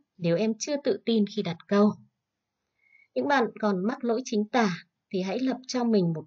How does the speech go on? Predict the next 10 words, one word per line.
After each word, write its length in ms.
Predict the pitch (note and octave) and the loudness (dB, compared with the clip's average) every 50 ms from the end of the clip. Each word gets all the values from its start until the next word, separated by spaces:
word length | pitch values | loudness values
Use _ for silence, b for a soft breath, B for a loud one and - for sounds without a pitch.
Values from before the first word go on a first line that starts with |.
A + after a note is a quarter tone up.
| _ | _
cuốn 220 | _ - F#3 G#3 C4+ | _ 0 0 2 0
sổ 300 | - - D#4+ C#4 F#3+ E3+ | 0 -2 -4 -4 -4 -4
tay 160 | - G#3+ G#3 G3 | -2 -4 -4 -4
chính 180 | - - E3+ E3+ E3+ | -4 -4 -6 -4 -2
tả. 140 | - A#3 G3+ E3 - - _ _ _ _ _ _ _ _ _ _ _ _ _ _ _ _ _ _ _ _ _ _ _ | -2 -2 -2 -4 -6 -14 _ _ _ _ _ _ _ _ _ _ _ _ _ _ _ _ _ _ _ _ _ _ _
Em 220 | - C#4+ C#4+ C#4 C4+ | -6 -4 -4 -2 -4
cũng 180 | - - - | -6 -6 -2
đừng 220 | - D4+ C#4 B3 A3 | 0 2 2 4 4
ngần 260 | A3 G#3+ G3+ G3 G3 | 4 4 4 4 2
ngại 280 | F#3+ G#3 G3 F3 - | 2 2 2 0 -2